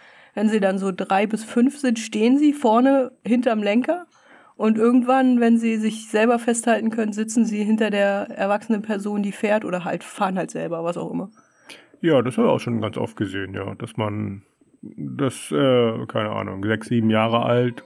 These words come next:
Speaker 2: man kommt schon an den Lenker ran, kann Gas geben, dann macht man das auch.
Speaker 1: Ja, ist ja auch praktisch, wenn man das Kind kurz zum Brötchen holen, hätte ich fast gesagt,
Speaker 2: <laughs>
Speaker 1: schicken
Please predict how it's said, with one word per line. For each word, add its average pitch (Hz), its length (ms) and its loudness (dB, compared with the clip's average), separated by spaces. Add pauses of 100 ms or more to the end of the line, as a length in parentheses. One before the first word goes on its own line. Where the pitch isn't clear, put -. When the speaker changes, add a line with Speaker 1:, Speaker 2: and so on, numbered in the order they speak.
Speaker 2:
man 117 160 0
kommt 117 220 0
schon 117 140 0
an 120 120 2
den 110 160 4
Lenker 110 300 2
ran, 117 420 0
kann 110 180 -2
Gas 107 240 0
geben, 117 360 -2
dann 123 100 -2
macht 113 220 -2
man 95 100 -6
das 92 140 -10
auch. - 200 -12 (880)
Speaker 1:
Ja, 262 160 2
ist 214 120 -4
ja 214 80 2
auch 190 100 0
praktisch, 233 400 -4
wenn 208 100 -4
man 202 160 -4
das 196 180 -8
Kind 220 280 0
kurz - 340 -6
zum 196 460 -4 (560)
Brötchen 220 460 0
holen, 202 260 -2
hätte 196 180 -4
ich 196 100 -10
fast - 220 0
gesagt, 226 460 2
Speaker 2:
<laughs> - 60 2
Speaker 1:
schicken 254 220 0